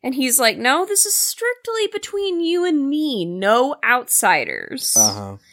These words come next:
Speaker 1: Which, if you know where the story is going, that has a double meaning.
Speaker 2: Yeah.
Speaker 1: We see his dog, Chico, who has a blind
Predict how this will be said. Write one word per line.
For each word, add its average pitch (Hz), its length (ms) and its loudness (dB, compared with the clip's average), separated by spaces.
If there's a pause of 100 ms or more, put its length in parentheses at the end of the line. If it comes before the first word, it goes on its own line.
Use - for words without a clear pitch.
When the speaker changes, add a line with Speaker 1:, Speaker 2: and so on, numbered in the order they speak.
(720)
Speaker 1:
Which, 226 320 2
if 247 140 -6
you 226 100 0
know 233 160 2
where 220 160 4
the 208 100 -2
story 208 460 2
is 202 180 0
going, 226 800 2
that 226 200 2
has 208 280 0
a 190 60 -4
double 170 300 -2
meaning. 370 680 0
Speaker 2:
Yeah. 101 360 -6 (1080)
Speaker 1:
We 214 240 -4
see 214 500 0
his 185 400 -2
dog, 254 520 2
Chico, 403 580 -2
who 247 180 -4
has 208 200 0
a 196 60 -4
blind 208 540 -2